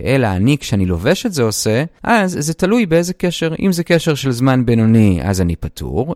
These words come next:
אם זה קשר של זמן קצר שאני פותח בו ביום, אז זה מותר. מתי זה ככה, מתי זה ככה?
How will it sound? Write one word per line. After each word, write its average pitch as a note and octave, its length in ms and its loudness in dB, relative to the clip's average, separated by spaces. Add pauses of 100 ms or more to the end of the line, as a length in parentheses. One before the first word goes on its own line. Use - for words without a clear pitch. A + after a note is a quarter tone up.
אם C#3 160 0
זה A#2+ 100 -2
קשר B2 380 0
של F2 160 -8
זמן G2 300 -2
קצר G3+ 380 -2
שאני G#2 220 -4
פותח D3+ 420 -2
בו E3+ 120 0
ביום, G#3 500 0
אז G3+ 140 0
זה G3 80 -2
מותר. D3 440 2 (420)
מתי D#3+ 260 2
זה D3 120 0
ככה, B2 320 2
מתי G#2 300 2
זה F2 120 -2
ככה? F2+ 420 -2